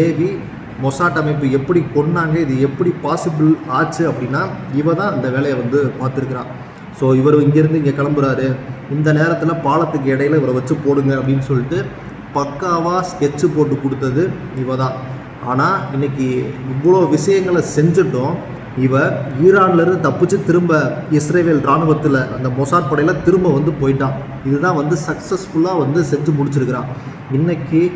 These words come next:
ஈரான் தேசத்துக்கு உள்ளேயே மிகப்பெரிய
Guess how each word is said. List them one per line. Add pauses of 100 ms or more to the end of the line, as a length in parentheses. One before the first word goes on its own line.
(400)
ஈரான்
தேசத்துக்கு (180)
உள்ளேயே (480)
மிகப்பெரிய